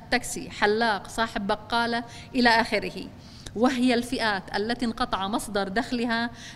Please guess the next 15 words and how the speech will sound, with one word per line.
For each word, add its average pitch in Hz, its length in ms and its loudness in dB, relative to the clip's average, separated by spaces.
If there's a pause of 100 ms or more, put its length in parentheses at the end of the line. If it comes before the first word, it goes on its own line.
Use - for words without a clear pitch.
نتيجة 233 480 2
الظروف 214 500 0
الحالية 220 640 0 (420)
وحظر 233 400 2
التجول. 208 680 0 (520)
ويقوم 220 440 4
السجل 220 540 2
بتدقيق 226 580 0
هذه 233 320 2
البيانات 233 600 0
إلكترونيًا 240 840 2 (340)
من 208 140 -2
خلال 233 440 2
ارتباط 220 560 -2
مباشر 240 680 2